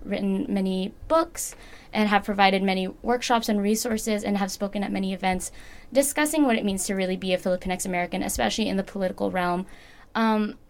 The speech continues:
but there are also just so many resources out there that is, that are being shared, like,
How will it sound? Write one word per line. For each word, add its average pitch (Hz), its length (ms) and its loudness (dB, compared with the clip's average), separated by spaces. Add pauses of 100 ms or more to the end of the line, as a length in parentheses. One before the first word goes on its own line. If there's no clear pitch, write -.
(260)
but 247 180 2
there 262 100 6
are - 80 2
also 269 340 2
just 240 380 -4
so 214 220 0
many 208 340 0
resources 208 720 -2
out 196 220 -2
there 202 200 2
that 190 100 0
is, 190 140 -4 (140)
that 214 100 -2
are 214 80 2
being 240 220 -2
shared, 190 420 2
like, 185 340 -4